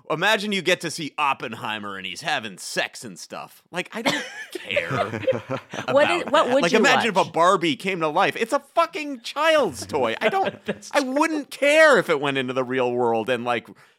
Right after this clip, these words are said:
Speaker 1: Carla from Cheers ran fucking Mattel. Like, it all,
Speaker 3: <laughs>
Speaker 1: it's all
Speaker 3: Is that what
Speaker 1: stupid.
Speaker 2: Yeah.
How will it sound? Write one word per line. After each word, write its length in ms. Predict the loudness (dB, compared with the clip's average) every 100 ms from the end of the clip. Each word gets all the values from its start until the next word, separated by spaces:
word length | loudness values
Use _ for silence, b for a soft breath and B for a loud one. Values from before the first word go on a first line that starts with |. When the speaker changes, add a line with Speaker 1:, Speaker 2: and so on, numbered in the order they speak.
| _
Speaker 1:
Carla 400 | -2 0 2 0
from 240 | -2 -6 -6
Cheers 460 | -2 0 0 -2
ran 420 | -2 0 0 -2 -4
fucking 380 | -4 -4 -6 -8
Mattel. 380 | -8 -8 -4
Like, 160 | -2 -2 -6 B
it 100 | 0
all, 220 | 6 6 6
Speaker 3:
<laughs> 220 | 2 -2
Speaker 1:
it's 200 | -4 0
all 220 | 4 6
Speaker 3:
Is 140 | 4 0
that 120 | 0
what 240 | 2 2 0
Speaker 1:
stupid. 320 | -2 -4 -8 _ _
Speaker 2:
Yeah. 300 | -12 -10 -10